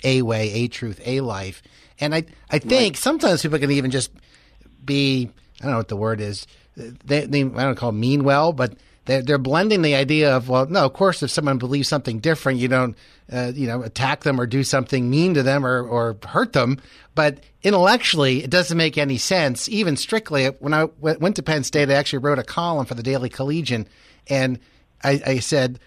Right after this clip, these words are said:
Speaker 1: "Let pretend there's a, a Christian, uh, someone who has a Jewish background, someone with, like, a, a traditional Catholic background, and then let's say there's an agnostic and an atheist."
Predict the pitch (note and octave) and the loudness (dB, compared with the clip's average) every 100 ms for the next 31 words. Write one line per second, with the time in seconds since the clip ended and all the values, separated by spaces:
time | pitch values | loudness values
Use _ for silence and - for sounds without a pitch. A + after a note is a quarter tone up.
0 | _ C3 C#3+ - C3+ E3 F#3+ F3 D#3+ B2+ | _ -6 -4 -6 -4 0 2 4 2 2
1 | D#3+ D3+ C#3 - - - C3 B2 - F#3 | 2 4 2 -4 -14 -4 -4 -2 0 -2
2 | - G3+ F#3+ F#3 C#3 C3+ - - - F3 | 2 2 4 2 2 2 -2 -12 -4 0
3 | D#3+ D3 D3 C3+ A#2+ D#3+ G3 - F#3+ F#3 | 2 0 -2 -4 -2 2 2 2 0 0
4 | F#3 F#3 F#3 D#3+ E3 D3+ C3 C3 C3 B2 | 0 2 2 0 -2 -2 -2 -2 0 -2
5 | - - _ B2 - D#3+ - C3 - F#3 | -4 -14 _ -8 -4 -2 -2 -4 -2 -2
6 | F#3+ E3+ E3+ E3+ E3+ E3+ E3 D#3 D3 D#3+ | -2 -2 0 0 0 0 2 2 2 0
7 | D#3 E3+ D#3 C3 C3 D3 E3+ E3 F#3 E3+ | 0 2 0 0 -4 0 0 0 0 0
8 | D3 D3+ F3 C#3 A#2 F#2 | 2 2 0 -2 -4 -6